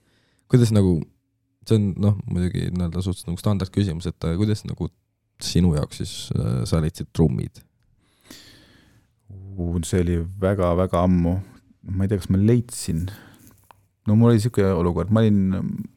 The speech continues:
Speaker 2: ma olin vist kaheksa-aastane. Mul isa on, äh, ma olen Jõhvist pärit, isa on mul Jõhvi muusikakoolis, äh, puhkpilli ja löökpilli õpetaja. Ja siis meil,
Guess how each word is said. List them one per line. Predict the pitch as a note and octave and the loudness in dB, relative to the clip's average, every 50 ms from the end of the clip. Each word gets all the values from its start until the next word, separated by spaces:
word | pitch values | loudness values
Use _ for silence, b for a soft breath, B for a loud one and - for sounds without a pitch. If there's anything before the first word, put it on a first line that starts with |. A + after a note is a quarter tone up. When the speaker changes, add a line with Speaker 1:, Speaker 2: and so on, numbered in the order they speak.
| _ _ _ _ _ _ _ _ _ _ _ _ _ _ _ _ _ _ _ _ | _ _ _ _ _ _ _ _ _ _ _ _ _ _ _ _ _ _ _ _
Speaker 2:
ma | - F#2 F#2 | -10 -6 -4
olin | F#2 F2 D#2+ | -2 -2 -2
vist | D#2+ F2+ - - - - - | -2 -4 -8 -10 -12 -6 -2
kaheksa-aastane. | - E2 E2 F2+ F#2+ - - - F2 F#2+ A2 - - C3+ C#3+ D3+ D#3 C#3+ b b b b b _ _ _ _ _ _ _ _ - - - - - B B B B B B B B B - | -2 0 0 0 -2 -2 -2 0 0 0 0 0 0 2 2 2 2 0 b b b b b _ _ _ _ _ _ _ _ -20 -20 -20 -20 -20 B B B B B B B B B -2
Mul | G2+ F#2 F#2+ | 2 2 2
isa | G2 - G2 E2+ E2+ E2+ E2+ | 4 4 4 2 4 4 4
on, | E2+ E2+ E2 E2 E2+ E2+ | 2 2 2 2 2 2
äh, | E2+ E2 D#2+ D#2+ D#2+ D#2+ D#2+ D#2+ E2 E2+ F2 F2 E2+ E2+ F2 | 2 0 0 0 -2 -2 -2 -2 -2 -2 -2 -4 -4 -4 -2
ma | F2 E2+ F2 | -2 0 2
olen | F#2 G2 | 2 2
Jõhvist | G2 - F2 - | 2 0 -4 -2
pärit, | - A#2+ A2+ A2+ A2 - | 0 2 2 2 0 -2
isa | F2+ F2+ E2+ D#2+ | -4 -2 0 0
on | D#2+ | 0
mul | D#2+ E2 | 2 2
Jõhvi | F2+ F#2 - F#2+ E2+ | 0 0 0 0 2
muusikakoolis, | F2 F#2 F2+ E2 - - F2 D#2+ F2 E2 E2 E2 - - - - | 2 2 2 0 -2 -6 -4 0 0 0 0 -2 -6 -8 -6 -6
äh, | - - - - - | -4 -4 -2 -4 -4
puhkpilli | - - F#2 F2 - - - - F2 E2 E2 E2+ E2 E2 E2 E2+ F2 F2 F2 F2 E2+ E2 E2+ | -4 -2 -4 -4 -4 -8 -6 -4 -4 -2 0 -2 -2 -2 -2 -2 -4 -4 -4 -6 -6 -6 -4
ja | F2 - - - G1+ - - G1+ G1+ - - - - - | -4 -4 -2 -4 -4 -4 -4 -4 -6 -6 -8 -12 -12 -8
löökpilli | F2+ F2+ F#2 F2+ F2+ - - E2+ F2 G2 | -4 -2 -2 -2 -2 -4 -6 -2 -2 -2
õpetaja. | G#2+ - F#2 E2+ - E2 E2 E2+ E2 F2+ B B B B B B B B | -2 -2 -4 -2 -2 -2 -2 -2 -2 -4 B B B B B B B B
Ja | B - E2+ | B -6 -4
siis | E2 F2+ E2+ F2 | -4 -4 -2 0
meil, | F2+ F2 E2+ E2 | 0 0 0 0